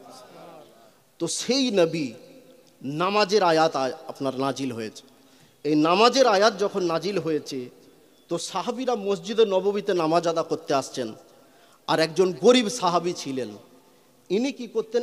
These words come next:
একেবারে শেষ কাতারে দাঁড়াতেন, আর নামাজ শেষ হলেই শুট করে ঘরে চলে যেতেন।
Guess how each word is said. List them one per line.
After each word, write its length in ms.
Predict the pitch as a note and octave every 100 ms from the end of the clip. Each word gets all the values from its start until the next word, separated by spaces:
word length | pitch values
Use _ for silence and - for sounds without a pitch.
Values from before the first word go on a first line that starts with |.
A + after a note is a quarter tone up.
| A#3+
একেবারে 400 | G3+ A#3 A3+ A#3
শেষ 360 | - - A#3+ -
কাতারে 340 | F3+ E3 D3+
দাঁড়াতেন, 420 | C3+ A#2 - G#2 G2+ _ _ _ _
আর 160 | C#3+ D#3
নামাজ 420 | D#3 E3+ F#3 A3+
শেষ 320 | - A#3+ A#3+
হলেই 200 | A#3+ A3+
শুট 300 | G#3 - D#4
করে 200 | - A3
ঘরে 260 | F3 D#3+ D#3+
চলে 240 | D3+ B2+
যেতেন। 320 | A#2 G#2 G#2